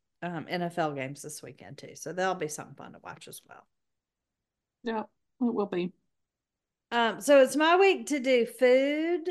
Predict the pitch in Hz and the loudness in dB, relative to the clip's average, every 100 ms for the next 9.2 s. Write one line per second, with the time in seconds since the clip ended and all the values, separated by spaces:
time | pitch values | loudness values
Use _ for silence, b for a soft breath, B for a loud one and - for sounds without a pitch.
0 | - 208 240 233 240 214 - - 311 349 | -4 0 2 2 2 0 -4 -6 0 2
1 | 359 262 165 - - - 165 - - - | 2 0 -2 -2 -12 -16 -16 -14 -12 -14
2 | - _ - 220 262 330 392 381 - 220 | -16 _ -4 -2 2 4 4 2 -2 -6
3 | 202 240 214 214 220 208 208 202 - - | -2 0 0 0 0 0 -2 -6 -12 -10
4 | 196 190 185 180 170 214 269 - 226 170 | -4 -2 -2 -4 -4 0 0 0 -2 0
5 | 175 180 185 185 175 185 185 180 202 180 | 2 2 4 2 2 2 0 -2 -6 -6
6 | 151 214 240 185 170 - 160 156 - 156 | -4 -2 0 -2 -2 -4 -4 -4 -6 -8
7 | 156 147 151 156 143 143 - 143 143 - | -4 -6 -6 -6 -4 -4 -4 -4 -4 -6
8 | - 170 190 330 320 240 170 160 120 160 | -10 -10 -4 2 4 4 2 -2 -4 -8
9 | 156 | -10